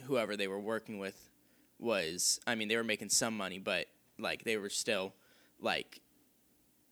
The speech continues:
like, you know, kind of getting screwed over by them.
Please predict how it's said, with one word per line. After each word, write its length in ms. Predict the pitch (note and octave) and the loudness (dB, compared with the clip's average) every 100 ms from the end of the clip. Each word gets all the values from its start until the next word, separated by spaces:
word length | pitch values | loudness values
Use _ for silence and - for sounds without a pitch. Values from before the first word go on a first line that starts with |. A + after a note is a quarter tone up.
| _ _ _ _ _ _ | _ _ _ _ _ _
like, 260 | A2 B1+ - _ _ - _ | -4 -4 -8 _ _ -20 _
you 100 | B2+ | -4
know, 220 | A2+ D#2 - - - - | -4 -4 -8 -18 -20 -4
kind 160 | - | -2
of 60 | A2+ | 0
getting 160 | G#2 | -2
screwed 220 | F#2+ - A#2 | -2 -2 0
over 160 | G#2+ | -2
by 180 | G2+ G2 | 0 -2
them. 200 | F#2 F#2 | -2 -8